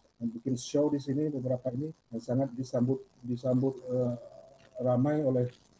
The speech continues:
oleh, eh, masyarakat kita Minang dan juga masyarakat, eh,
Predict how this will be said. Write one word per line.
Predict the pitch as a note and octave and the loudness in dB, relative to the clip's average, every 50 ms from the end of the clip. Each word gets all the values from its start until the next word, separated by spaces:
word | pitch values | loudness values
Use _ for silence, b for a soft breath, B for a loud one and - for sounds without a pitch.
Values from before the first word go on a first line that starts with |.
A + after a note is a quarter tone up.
| _ B2 | _ 0
oleh, | B2+ B2+ B2+ B2 B2 _ _ _ _ _ C#3 | 2 2 2 0 -2 _ _ _ _ _ -8
eh, | - - B2+ A#2+ A#2+ | -6 -4 -4 -2 0
masyarakat | B2+ B2 B2 - B2+ B2 A#2 - - B2 - - _ | 0 0 0 2 0 0 0 0 -2 -6 -6 -8 _
kita | _ C3 B2+ - B2+ A#2 | _ -8 -4 -2 0 2
Minang | A#2+ B2 A#2 A2 C#3 D#3 E3+ F#3 F#3+ F#3+ F#3+ - - _ - - _ _ _ _ - | 4 4 4 6 4 4 4 2 0 -2 -4 -6 -14 _ -20 -20 _ _ _ _ -2
dan | B2 B2+ C3+ C3+ C3 | 0 2 2 4 2
juga | C3+ C3+ D3 D#3 D#3 D#3 - - - _ - C3+ C#3 | 2 4 8 8 8 8 6 -2 -8 _ -8 -8 -2
masyarakat, | C3+ C3 C3 - - C3+ B2 C3 C3+ - - C3 - - - | -2 -2 0 2 2 2 4 2 2 2 -2 -2 -2 -4 -2
eh, | - C3+ C3 C3 B2+ B2 C3 B2+ B2+ B2 - - - - - | 0 2 4 4 2 2 0 -2 -4 -4 -4 -6 -10 -10 -10